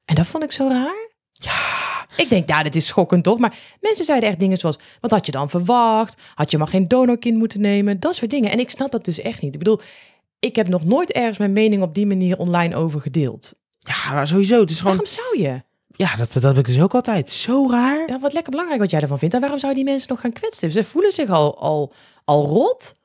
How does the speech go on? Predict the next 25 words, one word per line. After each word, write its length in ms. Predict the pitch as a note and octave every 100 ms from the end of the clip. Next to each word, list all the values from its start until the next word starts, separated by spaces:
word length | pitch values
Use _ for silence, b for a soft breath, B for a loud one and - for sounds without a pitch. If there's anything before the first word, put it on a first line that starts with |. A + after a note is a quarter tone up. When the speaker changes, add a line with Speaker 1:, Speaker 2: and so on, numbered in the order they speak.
| _ _ _ _ -
Speaker 2:
Ja, 180 | C3+
precies. 380 | B2+ B2+ - C3
En 140 | C3 B2 B B B B
ja, 180 | - C#3+
zo 340 | - E3+ G#3
naar 500 | F3+ D3 F3+ G#3 D#3+ -
om, 140 | F3+
ja, 140 | F3
om 80 | D3
die 100 | E3
ouders 260 | E3+ F3+ D3+
die 140 | F3
zich 220 | D#3 E3+
al 60 | E3
zo 280 | D3+ E3+ D3+
rot 140 | D#3+ E3
voelen, 240 | E3+ D3+
dan 100 | D3+
steeds 220 | D3 G3
gewoon 160 | F3+ E3
een 60 | C#3
schuldgevoel 600 | - A3+ - B2+ B2 A2
aan 120 | A2+
te 80 | A2+
praten. 240 | A#2+